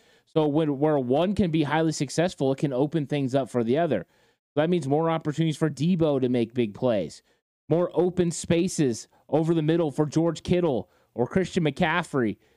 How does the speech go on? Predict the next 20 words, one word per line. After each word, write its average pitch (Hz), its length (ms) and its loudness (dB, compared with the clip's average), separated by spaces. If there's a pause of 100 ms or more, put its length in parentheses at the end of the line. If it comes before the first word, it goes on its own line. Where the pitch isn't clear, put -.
(280)
It's 135 180 -2
an 208 80 2
exciting 202 640 0
time 180 340 0
in 143 60 0
San 160 200 0
Francisco 139 680 -2
because 135 540 0 (680)
when 147 160 0
you 208 160 2
draft 170 500 -2
and 190 120 2
develop 143 420 0
the 127 80 -2
way 120 420 0 (300)
the 120 140 -2
San 165 180 0
Francisco 139 300 -4
forty-niners 127 600 -2
do, 123 380 0